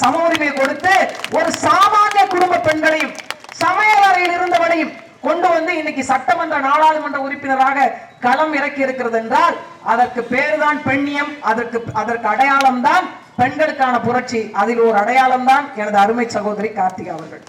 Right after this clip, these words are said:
முதல்ல நான் இந்த நன்னிலம் சட்டமன்ற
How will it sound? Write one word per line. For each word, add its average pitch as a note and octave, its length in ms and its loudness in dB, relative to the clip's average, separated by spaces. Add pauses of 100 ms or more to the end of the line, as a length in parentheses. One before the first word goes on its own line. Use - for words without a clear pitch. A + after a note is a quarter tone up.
(840)
முதல்ல C4+ 380 0
நான் G#3 260 -2 (840)
இந்த F#3+ 120 -8 (400)
நன்னிலம் D4 500 -4
சட்டமன்ற B3+ 400 -4